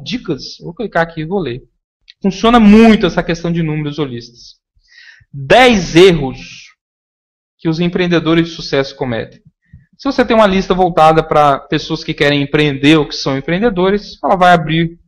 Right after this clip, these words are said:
a caixa de e-mail dela, ela vai ler lá dez erros que os empreendedores de sucesso cometem.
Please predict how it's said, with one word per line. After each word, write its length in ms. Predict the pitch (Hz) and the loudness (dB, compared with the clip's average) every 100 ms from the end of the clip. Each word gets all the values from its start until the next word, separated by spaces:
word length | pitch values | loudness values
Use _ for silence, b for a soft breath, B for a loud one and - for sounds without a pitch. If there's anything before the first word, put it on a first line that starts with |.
| _ - | _ -6
a 160 | - | -4
caixa 300 | - 143 160 | -2 -2 -2
de 80 | 170 | -4
e-mail 240 | 165 175 | 2 2
dela, 420 | 170 170 180 185 - - _ _ - | 4 6 6 2 -6 -20 _ _ -2
ela 140 | 185 | 0
vai 140 | 180 175 | 2 2
ler 140 | 170 | 2
lá 160 | 165 156 | 2 2
dez 400 | 156 190 175 156 | 2 0 0 -2
erros 240 | 170 170 | -4 -4
que 80 | 170 | -10
os 60 | |
empreendedores 500 | 165 165 156 147 147 | -12 -10 -6 -6 -6
de 60 | - | -10
sucesso 360 | 175 - 147 - | -8 -6 -6 -2
cometem. 720 | 233 190 190 190 220 226 | 0 4 4 4 0 -2